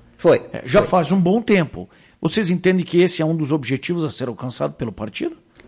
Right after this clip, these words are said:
Speaker 1: É, eu creio que, é, o momento é muito propício para o Partido dos Trabalhadores, é,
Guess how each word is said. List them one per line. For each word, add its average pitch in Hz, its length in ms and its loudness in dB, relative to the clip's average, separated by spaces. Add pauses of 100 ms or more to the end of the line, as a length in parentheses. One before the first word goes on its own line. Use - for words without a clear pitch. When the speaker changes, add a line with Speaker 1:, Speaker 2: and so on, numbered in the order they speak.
(440)
Speaker 1:
É, 196 220 -4
eu 208 160 0
creio 311 300 2
que, 247 400 -2
é, 208 320 2
o 208 40 0
momento 214 340 0
é - 40 0
muito 226 220 -2
propício 233 680 -4 (220)
para 151 120 0
o 151 60 -2
Partido 156 320 -4
dos 139 140 -12
Trabalhadores, 151 880 -4
é, 202 320 0